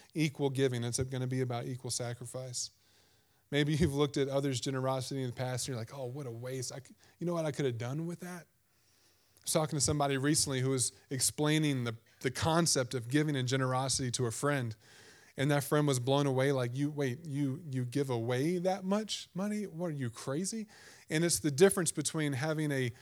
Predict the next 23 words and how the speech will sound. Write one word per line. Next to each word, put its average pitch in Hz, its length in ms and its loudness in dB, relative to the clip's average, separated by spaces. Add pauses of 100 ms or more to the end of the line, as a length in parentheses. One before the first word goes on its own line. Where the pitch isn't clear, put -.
(140)
a 139 80 0
kingdom 180 540 6
view 135 180 2
of 127 80 0
finances 127 580 -2
versus 127 420 -2
having 135 320 -2
a, 127 160 0 (240)
a 135 80 2
non-kingdom 143 720 0
view 127 140 2
of 123 80 0
finances. 127 680 -4 (760)
Because 143 260 4
in 147 100 4
a 143 60 4
non-kingdom 165 640 4
view 143 160 4
of 131 80 0
finances, 139 680 0
you 147 80 0
just 139 260 0
wanna 151 320 0